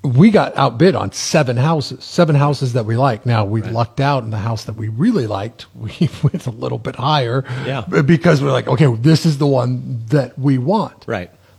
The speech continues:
Speaker 1: But I can't imagine buying another house and that being caught up in that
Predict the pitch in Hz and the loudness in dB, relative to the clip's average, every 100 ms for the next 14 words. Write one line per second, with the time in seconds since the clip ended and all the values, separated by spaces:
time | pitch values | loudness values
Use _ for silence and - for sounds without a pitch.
0 | _ _ 156 147 185 240 190 131 143 202 | _ _ 2 2 4 6 4 2 4 4
1 | 143 113 110 143 170 131 139 147 117 135 | 2 0 2 4 4 4 2 2 2 2
2 | 202 240 - - _ _ 170 165 160 160 | 2 0 -8 -18 _ _ 4 6 6 4
3 | 143 127 165 151 - 160 170 170 131 120 | 2 2 4 2 -2 -2 -2 -2 -4 -6